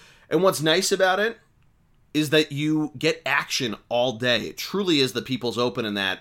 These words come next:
in that regard. Last year when we went, me and Matty D on, uh, our buddy Lucas's bachelor party, we tried to get in on sixteen. I've told the story. We almost got trampled. It was nuts.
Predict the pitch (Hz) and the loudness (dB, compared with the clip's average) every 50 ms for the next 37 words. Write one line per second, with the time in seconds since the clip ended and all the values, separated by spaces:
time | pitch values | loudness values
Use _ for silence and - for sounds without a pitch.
0 | _ _ _ - 127 127 120 110 - 113 107 127 151 175 151 104 92 - - - | _ _ _ -4 -4 -2 -2 -4 -4 -4 -2 2 2 4 4 2 0 -4 -12 -20
1 | - - - - - - - - 151 151 165 165 - - 160 151 147 143 139 139 | -20 -20 -20 -20 -20 -8 -2 2 2 4 4 2 0 0 0 0 0 0 0 0
2 | 135 131 131 139 143 - 127 131 127 127 127 120 120 120 117 104 117 120 120 120 | 0 2 2 0 0 0 0 0 0 2 2 2 2 0 0 -2 -2 -2 0 2
3 | 123 120 110 107 101 98 95 90 - - - 101 107 113 107 104 101 113 117 - | 2 2 0 0 -2 -2 -2 -4 -4 -4 -6 -4 -4 -4 -4 -4 -4 -6 -8 -8
4 | 117 104 107 101 - 117 113 117 120 - - 123 - - 117 107 98 101 98 98 | -8 -8 -8 -4 -2 0 2 2 2 0 -2 -4 -4 -2 -2 -2 -2 -2 -4 -8
5 | - _ - - - _ - 127 131 - 175 165 160 160 156 156 151 151 147 143 | -12 _ -20 -20 -20 _ -6 -4 0 4 4 4 6 6 4 4 4 4 2 0
6 | 135 131 - 147 135 - - - 147 139 131 123 107 - 135 127 117 120 117 - | 0 -2 -2 -4 -4 -6 -4 -4 -2 0 0 0 -2 -2 -4 -4 -4 -4 -6 -6
7 | - 131 120 120 117 117 113 110 104 101 101 104 104 - - 90 - - - 139 | -4 0 0 2 2 2 0 0 0 0 -2 -2 -4 -6 -8 -12 -10 -6 -2 -2
8 | 127 123 110 - 113 110 107 92 - - 123 127 127 120 113 - - | -2 -2 -2 -2 -4 -4 -4 -6 -8 -6 -4 0 0 0 0 -2 -6